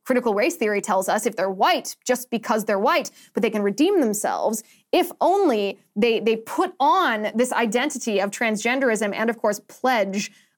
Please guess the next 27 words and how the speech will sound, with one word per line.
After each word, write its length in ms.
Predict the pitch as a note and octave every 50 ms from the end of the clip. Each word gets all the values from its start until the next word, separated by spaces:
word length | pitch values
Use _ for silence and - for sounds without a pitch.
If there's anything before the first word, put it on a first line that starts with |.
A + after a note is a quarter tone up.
| _ -
a 80 | -
loyalty 960 | A3+ A#3 A3+ A3+ C4 E4 F4 D#4+ C4 G#3+ G3+ - A3+ G#3 F#3+ F3+ G3 G#3 G#3 - _ _ _ _ _
to 120 | - - D#4
the 100 | B3 A3+
radical 400 | G3+ A3+ A3+ A3+ A#3+ A#3 A#3 G#3
leftist 360 | G3+ G3+ G3 - G3+ - G#3
ideology, 420 | G3 G3 G3 F#3+ F#3 F#3+ F#3 G3
pledge 400 | F#3+ - - A3 G#3 G3+ - G#3
loyalty 560 | G#3 G#3+ A3+ C4+ D#4 D#4+ D#4+ C#4+ B3+ B3 A#3+
to 80 | G#3 -
the 80 | - G#3+
Marxist 400 | G#3 G3+ G3+ - - F#3+ - -
ideology. 640 | - F#2+ F#3+ F#3 - E2 G#2+ A2 - A2+ - - - _ _ _
This 140 | - G4 F#4
is 140 | A4+ G4 E4+
what 140 | F#4+ F4
you 80 | E4+ F4
would 100 | E4+ C#4
do 240 | C#4 F#4+ G4 D#4 A#3
if 120 | G#3+ G#3+
you 60 | B3+
were 140 | A#3+ A#3 A3
a 40 | G#3
Marxist 400 | G#3 G#3+ A3 A#3+ - A3 G3+ G#3
trying 180 | - G#3+ G#3 G3+
to 100 | G#3 G#3
indoctrinate 680 | G3+ G3 F3+ F3+ - - G#3 G3 F#3+ F#3+ G3 F3 -